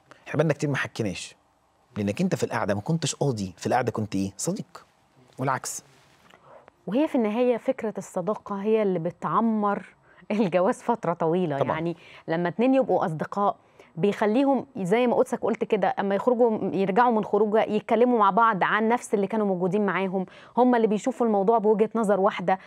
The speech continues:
Speaker 2: حتى ما بيتكسفوش ان كل واحد يقول للتاني مشكلة مرت بيه او أزمة حصلت له او، او سقطة هو عملها، ما بقاش عارف ان اللي قدامه ده هينقض عليه ويه-، ويهجم عليه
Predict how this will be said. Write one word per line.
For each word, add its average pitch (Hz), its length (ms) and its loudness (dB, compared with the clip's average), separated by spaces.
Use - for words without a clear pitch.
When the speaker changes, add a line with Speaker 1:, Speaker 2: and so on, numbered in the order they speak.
Speaker 2:
حتى - 580 0
ما 240 120 2
بيتكسفوش 254 880 -2
ان 214 240 0
كل 269 240 2
واحد 247 400 2
يقول 294 260 0
للتاني 254 500 2
مشكلة 226 540 0
مرت 220 300 2
بيه 214 320 2
او 185 220 2
أزمة 208 360 2
حصلت 214 560 0
له 202 300 4
او، 196 240 2
او 220 140 4
سقطة - 480 2
هو 233 340 4
عملها، 214 520 0
ما 208 100 0
بقاش - 280 -4
عارف 247 260 2
ان 214 60 2
اللي 190 120 2
قدامه 220 320 0
ده 233 80 2
هينقض 208 520 0
عليه 196 220 6
ويه-، 196 380 0
ويهجم 208 520 6
عليه 190 340 2